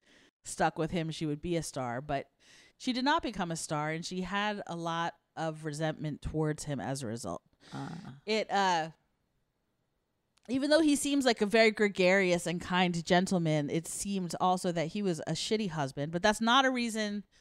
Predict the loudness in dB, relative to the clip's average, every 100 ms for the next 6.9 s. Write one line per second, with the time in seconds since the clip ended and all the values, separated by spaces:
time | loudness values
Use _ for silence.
0 | _ _ _ -8 -6 -6 -8 -8 -4 0
1 | 4 6 6 4 2 0 -4 -8 -10 -16
2 | _ _ _ 0 2 2 6 6 6 4
3 | 6 4 4 6 6 6 6 4 4 4
4 | 0 -4 _ _ _ _ _ _ _ -20
5 | 2 4 6 8 6 6 0 -2 -2 -2
6 | -4 -2 0 0 2 2 4 2